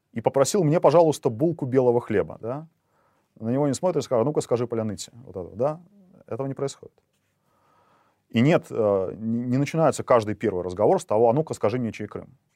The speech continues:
И люди, которые, к которым я пришёл по делу в Киеве, да, они, как правило, знают, что я думаю о том, чей Крым.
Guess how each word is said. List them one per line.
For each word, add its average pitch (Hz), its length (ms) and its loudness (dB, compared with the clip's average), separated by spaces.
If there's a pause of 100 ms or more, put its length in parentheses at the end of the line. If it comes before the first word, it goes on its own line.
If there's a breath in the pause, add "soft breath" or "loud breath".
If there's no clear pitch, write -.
(520)
И 104 160 -10
люди, 123 220 0
которые, 113 400 0
к - 40 -16
которым 113 260 0
я 113 100 2
пришёл 110 260 -4
по 107 120 0
делу 101 200 -4
в - 80 -18
Киеве, 175 300 -4
да, 95 100 2
они, 131 100 0
как - 80 -14
правило, 117 200 4
знают, 127 220 -2
что 107 120 -8
я 98 40 -6
думаю 110 200 -4
о - 20 -8
том, 98 120 -10
чей 104 120 -14
Крым. - 180 -20